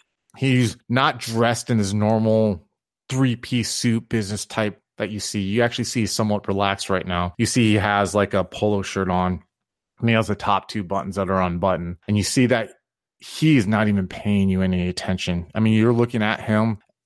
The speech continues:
and you see his face, and you see him intently with a small smirk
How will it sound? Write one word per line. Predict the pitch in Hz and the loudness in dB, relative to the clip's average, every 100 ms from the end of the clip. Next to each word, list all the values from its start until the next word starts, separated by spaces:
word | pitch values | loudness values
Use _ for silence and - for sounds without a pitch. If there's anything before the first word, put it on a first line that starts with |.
| _ - | _ -2
and | 113 | 0
you | 98 | 0
see | - 117 | 0 0
his | 95 101 - | 0 -2 -2
face, | 110 107 107 - - | 0 2 0 -4 -4
and | 104 | -2
you | |
see | 95 131 | 0 0
him | 104 110 | 0 0
intently | 92 - 113 104 98 | 0 -2 -2 0 -2
with | 92 | -4
a | 98 | -6
small | - 110 104 98 | -2 0 2 0
smirk | - 98 104 92 - | -4 -2 0 0 -4